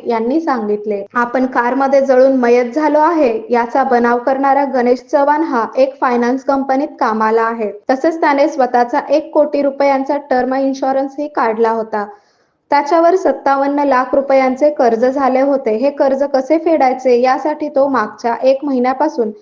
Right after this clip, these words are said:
आत्महत्या करायची की एखाद्या व्यक्तीचा खून स्वतःच असल्याचा बनाव करायचा याचा विचार तो करत होता. शनिवारी रात्री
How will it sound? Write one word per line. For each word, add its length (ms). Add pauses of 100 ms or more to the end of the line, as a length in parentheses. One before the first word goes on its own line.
(220)
आत्महत्या 640
करायची 540
की 140
एखाद्या 440
व्यक्तीचा 520 (100)
खून 220
स्वतःच 680
असल्याचा 580
बनाव 360
करायचा 520 (200)
याचा 320
विचार 360 (100)
तो 60
करत 360
होता. 340 (200)
शनिवारी 540
रात्री 380